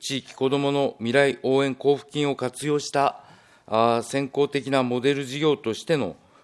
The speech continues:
お、子ども食堂、お、設立支援に取り組んでいる地方自治体の事例など、お、参考としてですね、えー、今後に、えー、どのような、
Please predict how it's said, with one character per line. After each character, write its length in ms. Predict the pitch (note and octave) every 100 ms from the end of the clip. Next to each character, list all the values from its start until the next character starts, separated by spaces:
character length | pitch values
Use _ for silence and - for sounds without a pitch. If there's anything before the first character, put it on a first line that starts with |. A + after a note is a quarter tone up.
| -
お、 260 | A#2+ A2+
子 140 | A2 A#2+
ど 100 | A#2+
も 200 | A#2 G#2+
食 300 | C3+ A#2 G#2+
堂、 260 | G#2 E2+ - _ _ _ _ -
お、 440 | G#2+ G#2+ G#2 G2+
設 320 | - B2+ D3
立 280 | C#3+ C#3 C#3+
支 140 | -
援 160 | D#3+ A#2+
に 160 | F2+ - _ _ _ -
取 220 | B2+ C3
り 60 |
組 140 | F3+ F3
ん 60 |
で 100 | B2+
い 60 | G2
る 240 | C3 D3 -
地 160 | - C3+
方 220 | D3 C#3+
自 200 | A2+ C#3+
治 60 | B2+
体 220 | A#2 G#2
の 340 | B2+ D#3 - - - - - - -
事 160 | A#2+ C3
例 140 | C#3+
な 120 | D#3+ C3
ど、 160 | E2+ -
お、 300 | - G#2+ G#2+
参 300 | G2+ A#2+ C3
考 280 | B2 C3 C3+
と 220 | C3 C3+
し 120 | B2+ -
て 140 | F3
で 100 | B2
す 120 | -
ね、 240 | G#2 F#2+ - _ _ _ _ _
え 200 | A2 A2
ー、 60 | G#2+
今 280 | A2+ A#2
後 160 | A2+ A2
に、 440 | G#2+ B2 E3+ G#2 - -
え 140 | A2+
ー、 20 |
ど 140 | G#2 D#3
の 80 |
よ 100 | G3+
う 20 | A3
な、 240 | G#2+ -